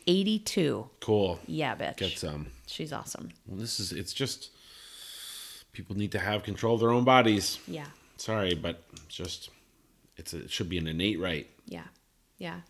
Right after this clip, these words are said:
Speaker 1: Well, and this is, you know, any of these kind of,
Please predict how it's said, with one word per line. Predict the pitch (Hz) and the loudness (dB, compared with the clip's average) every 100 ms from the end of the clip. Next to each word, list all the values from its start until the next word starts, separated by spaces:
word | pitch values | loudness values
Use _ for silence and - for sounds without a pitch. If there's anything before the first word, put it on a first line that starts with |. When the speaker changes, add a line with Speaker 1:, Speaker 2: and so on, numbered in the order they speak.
| _ - - - | _ -16 -12 10
Speaker 1:
Well, | 254 | 12
and | 277 294 | 12 10
this | 359 - | 8 6
is, | 262 - - | 6 4 4
you | 208 | 6
know, | 170 156 135 - _ _ _ _ _ _ _ - | 6 4 0 -8 _ _ _ _ _ _ _ 6
any | 269 277 | 8 10
of | 196 165 | 6 6
these | 170 160 160 | 4 6 2
kind | - 175 165 | 2 2 4
of, | 160 - | 2 -2